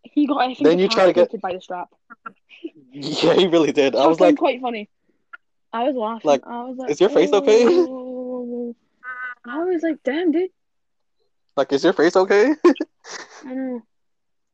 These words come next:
Speaker 1: I just
Speaker 2: Like, nearly decapitated his head off.
Speaker 1: Bobby's beautiful, beautiful face.
Speaker 2: Then we had, uh,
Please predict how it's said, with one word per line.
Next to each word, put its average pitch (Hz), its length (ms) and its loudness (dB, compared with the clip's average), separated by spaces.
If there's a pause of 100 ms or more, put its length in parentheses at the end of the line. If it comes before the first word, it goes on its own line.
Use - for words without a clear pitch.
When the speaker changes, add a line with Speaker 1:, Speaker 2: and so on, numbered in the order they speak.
(760)
Speaker 1:
I 262 100 -16
just 294 180 -12
Speaker 2:
Like, 156 220 -2
nearly 165 540 -2
decapitated 143 880 0
his 127 220 -2
head 123 180 2
off. 120 260 -2
Speaker 1:
Bobby's 294 460 0
beautiful, 277 540 -4
beautiful 269 480 -6
face. 240 420 -6 (2500)
Speaker 2:
Then 139 260 2
we 139 100 2
had, 135 320 4
uh, 123 480 4